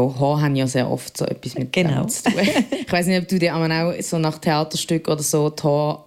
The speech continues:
Speaker 1: anders gefärbt hast oder abgeschnitten oder so.
Speaker 2: Nein, eher vorher. <laughs> Weil ich am müssen.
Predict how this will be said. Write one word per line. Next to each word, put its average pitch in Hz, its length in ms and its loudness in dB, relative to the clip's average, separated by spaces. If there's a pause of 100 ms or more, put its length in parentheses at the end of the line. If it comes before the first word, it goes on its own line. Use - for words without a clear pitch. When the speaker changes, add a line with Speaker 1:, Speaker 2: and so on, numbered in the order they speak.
Speaker 1:
anders 156 380 0
gefärbt 143 480 -2
hast 143 140 0
oder 139 180 0
abgeschnitten 147 640 -2
oder 143 140 0
so. 143 240 0 (120)
Speaker 2:
Nein, 185 300 4
eher 185 300 4
vorher. 196 460 2 (260)
<laughs> - 100 -6 (200)
Weil 269 160 0
ich 233 80 -4
am 208 100 -2
müssen. 226 300 0